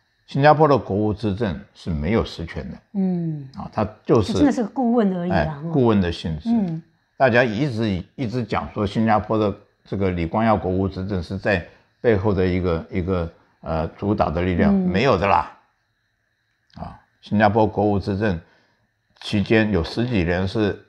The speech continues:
Speaker 1: 无作动作总理。
Speaker 2: 嗯。
Speaker 1: 不是，但是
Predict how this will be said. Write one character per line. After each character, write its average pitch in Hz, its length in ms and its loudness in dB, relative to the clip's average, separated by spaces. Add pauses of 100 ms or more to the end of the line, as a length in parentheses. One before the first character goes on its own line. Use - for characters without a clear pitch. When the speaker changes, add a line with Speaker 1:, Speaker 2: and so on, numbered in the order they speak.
(140)
Speaker 1:
无 113 120 2
作 123 200 4
动 113 200 0
作 95 140 0
总 80 260 -6
理。 69 160 -8 (260)
Speaker 2:
嗯。 175 460 -4 (960)
Speaker 1:
不 117 100 0
是， 107 240 2 (280)
但 127 180 0
是 107 160 -2